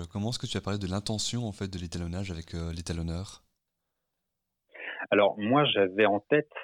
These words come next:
Speaker 2: euh, euh, vraiment de, de, de, d'avoir une, une cassure visuelle entre le monde imaginaire des enfants et le monde réel. Euh, en plus de ça, tu, comme tu vois dans le, dans, dans le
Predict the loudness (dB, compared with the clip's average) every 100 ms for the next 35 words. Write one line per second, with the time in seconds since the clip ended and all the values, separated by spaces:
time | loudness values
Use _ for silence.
0 | -18 -2 2 2 4 4 2 0 -4 -6
1 | -8 -10 -14 -16 -18 -18 -12 -10 -2 2
2 | 4 2 2 0 0 -4 -6 -8 -10 -2
3 | 0 0 0 -2 -2 -4 -6 -10 -10 -2
4 | 0 0 0 0 -2 -2 0 0 -2 -4
5 | 0 2 4 2 2 2 2 2 2 2
6 | -2 -2 -2 -2 -2 0 2 4 2 0
7 | _ _ _ _ _ _ -10 -8 -6 -4
8 | -4 -2 0 0 2 2 2 0 _ -14
9 | -14 -16 -20 -20 -16 -2 0 2 0 -2
10 | -4 -8 -4 -4